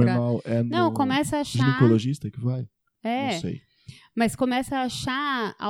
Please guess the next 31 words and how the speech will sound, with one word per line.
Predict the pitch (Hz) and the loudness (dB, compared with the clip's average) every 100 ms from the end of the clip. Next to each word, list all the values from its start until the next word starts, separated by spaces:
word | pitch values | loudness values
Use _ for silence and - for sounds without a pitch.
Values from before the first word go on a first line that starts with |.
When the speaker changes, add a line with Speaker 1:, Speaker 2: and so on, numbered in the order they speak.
| 226 - 233 233 | -2 -2 -4 -4
Speaker 2:
alternativas | 254 262 - - 226 220 240 294 | -6 -8 -10 -6 -6 -6 -6 -8
sexuais | - 262 240 - 269 254 190 196 226 | -6 -8 -10 -10 -4 -2 -2 -4 -6
pra | - 240 226 247 302 | -4 -2 -2 -2 -4
apimentar | - 285 269 285 311 294 262 262 320 | -2 -2 -2 -2 -6 -8 -10 -8 -8
a | |
relação. | 302 285 302 311 - 240 180 180 180 | -8 -10 -12 -14 -6 -4 -4 -6 -6
Então, | 208 | -6
em | 226 226 | -4 -4
vez | 262 269 | -4 -4
de | 277 | -6
ver | 247 | -6
que | 240 | -6
o | |
problema | 220 214 202 202 190 | -6 -8 -6 -8 -8
tá | 190 196 185 | -8 -10 -8
em | 180 | -6
mim, | 185 254 302 240 208 | -4 -2 -2 -4 -6
que | 208 | -6
eu | 196 | -6
posso | 196 196 - | -8 -8 -6
resolver, | 208 175 175 175 214 277 277 233 - - - | -6 -6 -12 -10 -6 -4 -6 -10 -18 -20 -14
vou | 208 247 | -8 -6
buscar | 226 254 - 247 | -6 -8 -10 -12
fora, | - 277 254 233 226 220 220 226 214 - - - | -4 0 2 2 0 0 -2 -6 -12 -20 -20 -8
vou | 214 | -6
buscar | 196 214 - 233 214 214 | -6 -10 -10 -10 -8 -8
uma | 214 214 | -8 -4
coisa | 220 208 | -4 -4
mais | 214 208 208 202 | -4 -6 -8 -8
<laughs> | |
moderninha. | 196 202 208 180 240 254 247 233 226 220 220 | -4 -2 -2 -4 -6 -6 -8 -8 -8 -8 -8